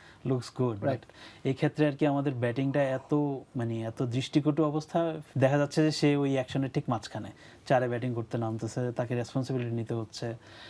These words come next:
Speaker 1: আর ওই কঠিন সময়, especially আফগানিস্তানের সিরি-, সিরিজের ক্ষেত্রে রাশিদ খানের স্পি-, স্পেলটা বা আরও দুই তিনজন স্পিনার, টপ ক্লাস স্পিনার, basically দেখা যায় যে তাকেই মনে হচ্ছে যে পুরো দায়িত্বটা নিতে হবে ওই ফেজটা পার করে দেওয়ার জন্য।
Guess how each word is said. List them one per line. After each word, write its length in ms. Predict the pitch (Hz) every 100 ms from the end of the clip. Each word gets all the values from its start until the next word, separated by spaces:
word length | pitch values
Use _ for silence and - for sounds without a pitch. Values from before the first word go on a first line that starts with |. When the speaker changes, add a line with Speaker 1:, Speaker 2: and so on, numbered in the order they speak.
| - -
Speaker 1:
আর 300 | 113 110 110
ওই 340 | 113 117 117 - -
কঠিন 320 | - 139 156
সময়, 320 | 151 139 120 117
especially 380 | - 123 123
আফগানিস্তানের 560 | 123 117 123 123 127 127
সিরি-, 420 | - 127 120 120 123
সিরিজের 400 | - 127 120 123
ক্ষেত্রে 380 | 123 - 127 117 - - - 135
রাশিদ 260 | 127 139 -
খানের 280 | 135 131 123
স্পি-, 400 | - - 135 131
স্পেলটা 680 | - - 131 120 117 117 113
বা 400 | 110 110 107 117 -
আরও 200 | 120 123
দুই 200 | 120 123
তিনজন 480 | 127 123 123 123
স্পিনার, 360 | 120 - 123 117 -
টপ 120 | 117 -
ক্লাস 180 | 123 -
স্পিনার, 400 | - - 113 - 139
basically 560 | 143 165 156 156 156 147
দেখা 220 | 139 143
যায় 140 | 151 147
যে 120 | 160
তাকেই 320 | 151 139 160
মনে 220 | 156 151
হচ্ছে 280 | 151 147 151
যে 140 | 143
পুরো 260 | 147 151 143
দায়িত্বটা 400 | 127 123 127 127
নিতে 220 | 123 120
হবে 120 | 123
ওই 160 | 120 123
ফেজটা 360 | 117 123 - 123
পার 200 | 123 120
করে 180 | 107
দেওয়ার 220 | 104 104 101
জন্য। 300 | 104 98